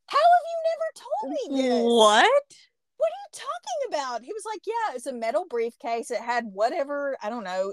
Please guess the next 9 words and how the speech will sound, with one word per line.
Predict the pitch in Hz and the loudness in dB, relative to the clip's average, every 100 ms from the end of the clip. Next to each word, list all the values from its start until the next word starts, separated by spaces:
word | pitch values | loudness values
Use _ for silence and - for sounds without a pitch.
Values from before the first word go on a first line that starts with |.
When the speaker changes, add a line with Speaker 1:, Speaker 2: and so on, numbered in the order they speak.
| 220 | -6
Speaker 1:
information | 220 226 220 233 233 | -2 2 2 2 2
in | 208 208 | 2 4
it, | 202 226 | 2 4
and | 226 226 | 4 4
they | 220 214 _ _ _ | 4 2 _ _ _
handcuffed | 269 294 381 392 - - 254 | -2 2 2 4 4 4 2
it | 220 | -2
to | - 294 330 | 0 0 0
him | 240 170 165 | -2 -6 -8